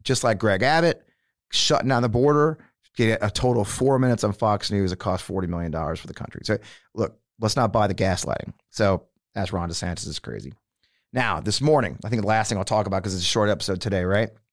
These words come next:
All right, Matt, Matt's looking at me. Yeah, shut up, Fred. Uh, <laughs> yeah, he won't say it, but he's gonna say it. <laughs> I think the last thing, 'cause we were just talking a little bit, is, you know, the really, ex-, I think it's exciting news myself, but the Letitia James, uh, lawsuit against the Trump organization and Donald Trump and his,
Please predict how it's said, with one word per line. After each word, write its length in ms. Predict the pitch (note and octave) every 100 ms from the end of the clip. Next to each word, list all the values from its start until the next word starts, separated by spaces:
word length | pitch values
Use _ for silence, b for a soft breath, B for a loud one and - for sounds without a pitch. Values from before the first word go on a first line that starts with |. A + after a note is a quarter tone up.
| -
All 60 |
right, 80 | G#2
Matt, 240 | A#2 A#2 G2
Matt's 260 | G#2 G#2+ A2+
looking 200 | G#2 G2
at 40 |
me. 60 | F#2
Yeah, 160 | G#2
shut 220 | F2+ - F#2+
up, 100 | -
Fred. 180 | A#1 - B B
Uh, 600 | B2+ C#3+ - - - A#3
<laughs> 20 |
yeah, 260 | G3 C#3 A2
he 120 | B2
won't 160 | B2 A2
say 200 | G2+ D2+
it, 120 | -
but 60 |
he's 100 | F2
gonna 140 | D#2+ C#2+
say 180 | - -
it. 640 | C3+ D3+ G#3+ C#3 - - -
<laughs> 40 |
I 140 | D3
think 140 | E3 D#3+
the 60 |
last 280 | D#3 D#3+ D#3
thing, 100 | D3
'cause 160 | A#2 -
we 60 | C3+
were 100 | A#2+
just 140 | A#2
talking 200 | C3 A#2+
a 20 |
little 60 | A#2+
bit, 160 | A2
is, 180 | G2+ F#2+ - B B _
you 80 | B2+
know, 60 |
the 100 | A#2
really, 240 | A#2+ C#3 C3
ex-, 200 | A2 - _
I 160 | G#2 G2+
think 100 | F2
it's 80 | -
exciting 380 | - D2 C#2
news 180 | A1+ G#1
myself, 400 | - - G1+ - -
but 260 | F#2 F2 - b
the 80 | A2
Letitia 360 | A2+ - C#3+ A#2
James, 600 | A2+ A2 G#2+ G2+ - - F#2+
uh, 160 | F2
lawsuit 600 | G2 C3+ A#2+ - A2 G2 _ _ _ _
against 200 | - F#2+
the 60 | -
Trump 200 | A#2 G2
organization 580 | G2 F#2 F2+ F2+ F2 E2+
and 100 | E2
Donald 240 | F#2 F2+
Trump 300 | - F2 F2
and 80 | E2
his, 180 | E2